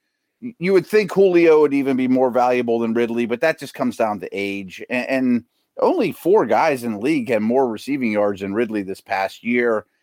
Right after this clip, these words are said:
He gets Arthur Smith, who I'm a big believer in. You can,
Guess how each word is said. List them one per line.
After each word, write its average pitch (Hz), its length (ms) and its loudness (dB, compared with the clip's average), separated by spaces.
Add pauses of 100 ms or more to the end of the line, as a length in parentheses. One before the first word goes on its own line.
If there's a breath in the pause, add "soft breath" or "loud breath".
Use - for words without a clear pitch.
(180)
He 196 260 -2
gets 175 240 -2
Arthur 135 340 2
Smith, 123 420 0
who 113 160 2
I'm 107 140 2
a 104 60 -4
big 117 240 -2
believer 120 440 0
in. 117 100 -2
You 101 100 -8
can, 92 340 -10